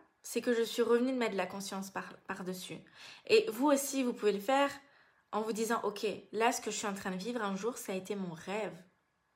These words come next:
Je l'ai désiré. J'ai désiré vivre ici. J'ai désiré vivre cette relation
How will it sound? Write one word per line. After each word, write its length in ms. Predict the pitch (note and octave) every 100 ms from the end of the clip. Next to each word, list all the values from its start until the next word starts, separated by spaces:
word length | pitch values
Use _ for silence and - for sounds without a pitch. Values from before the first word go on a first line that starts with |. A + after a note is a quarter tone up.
| _ -
Je 100 | F#3+
l'ai 140 | G#3
désiré. 840 | G#3 G#3+ G3 G3 G3 B3 C4 - - _ -
J'ai 140 | F#3+
désiré 420 | A3+ A3+ A#3+ C#4+
vivre 240 | D4+ A#3+ G#3
ici. 380 | G3 - G3
J'ai 100 | G3+
désiré 420 | G#3 A3+ A3+ B3 D4
vivre 220 | B3 A3+
cette 220 | A3 G#3
relation 480 | G#3+ G3 G3 -